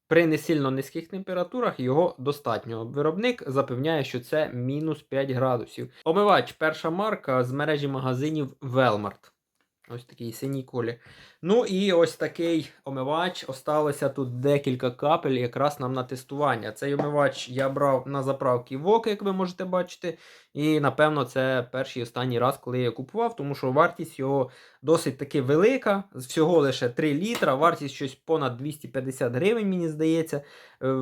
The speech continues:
брав, тому що так вийшло. Дорога була далека, мій омивач, напевно, ще літній, замерз, і мені потрібно було чимось розтопити, тому що погода така була десь близько нуля, і з-під колес автомобілів все це мені на лобове летіло,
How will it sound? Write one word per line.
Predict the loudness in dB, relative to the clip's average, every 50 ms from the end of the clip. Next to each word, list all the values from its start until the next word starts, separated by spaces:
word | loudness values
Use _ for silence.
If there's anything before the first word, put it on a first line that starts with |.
| -2
брав, | -4 -6 -8 -4 0 4 4 6 6 4 2 -2 -6 _
тому | -6 -4 -2 0 -2 -2
що | 0 0 0 0 0 0
так | -2 0 -2 -2 0
вийшло. | 0 2 4 4 4 2 -4 -8 -12 -14 _ _
Дорога | 2 4 6 6 8 6 4
була | 4 4 4 4 4
далека, | 4 4 4 6 6 4 4 4 4 4 4 4
мій | 4 2 2 4 4 4
омивач, | 4 4 4 4 4 4 4 2 0 -4
напевно, | -6 -6 -4 -2 -2 -2 -2 -2
ще | -4 -4 -2 -2 0
літній, | 0 0 -2 -4 -6 -6 -4 -4 -4 -6 -6
замерз, | -6 -2 2 4 4 4 4 4 2 2 0 -4 -8 -14 -16 _ _
і | -6 -4 -2
мені | 0 0 0 0 0 -2 -4 -6 -4
потрібно | -4 -4 -2 0 0 0 0 0
було | 0 2 2 2
чимось | 2 2 0 0 0 -2
розтопити, | -4 -6 -4 -4 -4 -4 -2 -4 -4 -4 -4
тому | -4 -2 -2 -2
що | -2 -2 -4
погода | 0 2 2 2 2 2
така | -2 -2 0 -2 0
була | 0 4 4 4 4 2 -2 -16 -20 -20 -20 -20 _
десь | -2 4 6 6 6 6 2 -10
близько | -6 0 2 4 4 4 2 0 0 0
нуля, | 2 4 4 6 6 6 6 4 4 2 0
і | -2 -4 -2 -2 -2 -2
з-під | -4 -6 -10 -12 -10
колес | -6 -2 0 0 0 0 -2 -4
автомобілів | -8 -6 -6 -6 -4 -4 0 0 2 4 4 2
все | 0 -2 -6 0 2 2 2
це | 2 2 -2
мені | -2 -2 -2 -2 0
на | 2 2
лобове | 2 2 2 2 2 4 4 6
летіло, | 4 4 0 -2 -4 -4 -4 0 2 2 2 2